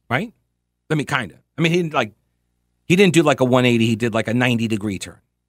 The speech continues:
He didn't totally call them a foreign terrorist organization. He gave them, like, junior varsity status, which basically means nothing. But baby steps, you know, it was a bit of a reversal. So maybe he should look to do that. He can fix the border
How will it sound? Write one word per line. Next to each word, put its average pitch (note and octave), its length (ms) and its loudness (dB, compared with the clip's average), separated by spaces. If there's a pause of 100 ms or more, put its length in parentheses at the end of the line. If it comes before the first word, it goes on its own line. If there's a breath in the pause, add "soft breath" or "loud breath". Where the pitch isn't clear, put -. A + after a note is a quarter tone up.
He E3 100 0
didn't F#3+ 220 -4 (140)
totally G#3 340 2
call F3 220 2
them D3+ 100 0
a C#3 60 0
foreign C3+ 260 0
terrorist A#2+ 340 -2
organization. G#2 580 -2
He A2+ 60 -2
gave B2 180 0
them, A#2 120 0
like, A2 240 0 (160)
junior C3+ 300 2
varsity A#2 440 0
status, D3+ 580 0
which - 240 -6
basically A#2+ 380 0
means A2 240 -2
nothing. C#3 380 -2
But A#3+ 240 0
baby B3+ 240 2
steps, - 480 0
you F#3 120 2
know, C#3 200 0 (360)
it E3 80 0
was D3 320 2
a G#3 40 4
bit B2+ 180 0
of D#3+ 100 2
a D3 60 2
reversal. E3+ 600 2 (340)
So E3 440 2 (360)
maybe A#2+ 400 2
he C#3+ 160 0
should D3 240 0
look D#3+ 140 0
to D#3+ 100 0
do D3+ 160 4
that. F3 260 2 (160)
He F3+ 240 -2
can A#3 220 2
fix - 400 -2
the C#3+ 120 -2
border C#3+ 500 0